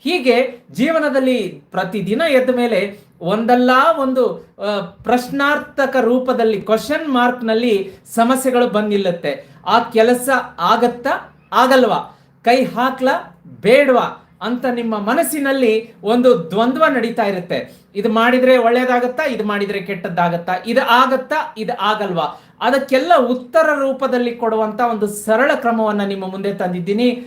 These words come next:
ಅದನ್ನ ಏನು ಬರಿಬೇಕು ಅನ್ನೋದನ್ನ ತೋರಿಸ್ತೀನಿ. ಅದಕ್ಕಿಂತ ಮುಂಚಿತವಾಗಿ ವೀಕ್ಷಕರೇ, ನೋಡಿ, ಇಲ್ಲಿ ಒಂದು ಶುಭ ಸಮಾಚಾರ ಇದೆ. ಏನಪ್ಪಾ ಅಂತಂದ್ರೆ, ಜೀತ್ ಮೀಡಿಯಾ ವಿಡಿಯೋ ಕೆಳಗಡೆ ನಿಮಗೆ ಜಾಯಿನ್ ಬಟನ್ ಅಂತ ಹೊಸದಾಗಿ ಬಂದಿದೆ.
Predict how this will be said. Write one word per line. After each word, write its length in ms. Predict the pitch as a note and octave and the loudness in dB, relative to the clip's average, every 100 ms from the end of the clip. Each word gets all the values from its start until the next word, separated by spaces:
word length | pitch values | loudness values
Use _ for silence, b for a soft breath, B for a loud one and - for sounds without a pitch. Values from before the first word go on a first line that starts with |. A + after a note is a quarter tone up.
| B - | B -4
ಅದನ್ನ 220 | A#3 G#3+ | -2 0
ಏನು 280 | G3 C#4 B3+ | 4 2 2
ಬರಿಬೇಕು 540 | E3 A3 B3+ B3+ B3 | 0 0 2 2 2
ಅನ್ನೋದನ್ನ 320 | A3+ G#3+ G3+ | -2 -4 -6
ತೋರಿಸ್ತೀನಿ. 440 | G3+ G3 F3+ F#3+ E3+ | -6 -6 -6 -6 -6
ಅದಕ್ಕಿಂತ 420 | D3+ E3+ F#3 F3+ | -6 -8 -8 -4
ಮುಂಚಿತವಾಗಿ 640 | F3 F3 E3+ E3+ E3+ E3+ | -4 -4 -6 0 0 0
ವೀಕ್ಷಕರೇ, 680 | E3+ - G#3+ D4+ A#3+ F3 B B _ | -4 -6 -4 0 0 -2 B B _
ನೋಡಿ, 520 | F#3+ D4+ A#3+ G#3+ G#3+ - - | -6 -2 0 -2 -4 -12 -8
ಇಲ್ಲಿ 160 | A#3 | 0
ಒಂದು 220 | A#3+ A3+ G#3 | 0 2 -4
ಶುಭ 200 | A3+ B3+ | -2 -4
ಸಮಾಚಾರ 460 | B3+ A3+ G#3+ G#3 | -4 -4 -4 -4
ಇದೆ. 200 | F#3 E3+ | -4 -2
ಏನಪ್ಪಾ 340 | E3 E3+ E3+ E3+ | -2 -4 -4 -6
ಅಂತಂದ್ರೆ, 680 | E3+ B3 C#4 F3+ - - - | -4 0 2 0 -4 -16 -6
ಜೀತ್ 300 | A3 D#4+ B3 | -4 -4 -2
ಮೀಡಿಯಾ 320 | B3+ B3+ B3 | 0 4 4
ವಿಡಿಯೋ 320 | G#3+ G#3+ G#3+ | 2 0 -2
ಕೆಳಗಡೆ 680 | G#3 G3 F3+ A3+ B3+ - - - | -2 -4 -4 0 0 -2 -12 -10
ನಿಮಗೆ 260 | G#3+ A#3+ | 0 2
ಜಾಯಿನ್ 420 | G3+ F3+ B3+ D4+ B3 | 2 2 0 0 0
ಬಟನ್ 280 | A#3+ A3+ | 0 0
ಅಂತ 160 | G#3+ G3+ | -2 -4
ಹೊಸದಾಗಿ 540 | F#3 F3+ A3 A3 G3+ | -2 -2 0 -2 0
ಬಂದಿದೆ. 640 | F#3 F3+ D#3+ G3 G#3+ G3+ | -2 -2 -2 0 0 -2